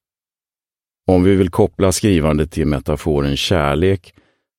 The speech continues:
så hade jag så gärna velat älska den här romanen.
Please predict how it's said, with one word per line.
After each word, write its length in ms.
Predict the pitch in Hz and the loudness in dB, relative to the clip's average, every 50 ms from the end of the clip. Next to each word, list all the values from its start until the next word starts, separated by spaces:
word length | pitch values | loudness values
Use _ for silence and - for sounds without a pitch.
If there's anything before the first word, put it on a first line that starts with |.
| _ _ | _ _
så 160 | - - 101 | -4 0 2
hade 240 | 98 107 110 98 101 | 2 2 4 4 2
jag 120 | 101 104 | 2 2
så 240 | - - - 127 127 | 0 -2 0 0 2
gärna 540 | 131 120 85 73 67 67 67 73 71 82 104 131 | 2 2 2 0 0 0 -2 -2 -4 -4 -8 -10
velat 420 | - 87 82 73 67 67 69 - - - | -6 -4 -4 -2 -2 -2 -4 -4 -4 -4
älska 500 | 98 95 73 62 58 - - - 78 73 | -2 -2 -2 -2 -6 -8 -8 -4 -4 -2
den 160 | 76 78 73 | -2 -2 -2
här 180 | 69 65 60 60 | -2 -4 -4 -4
romanen. 560 | 71 67 64 57 52 50 50 55 62 76 | -4 -4 -4 -4 -6 -6 -8 -8 -10 -12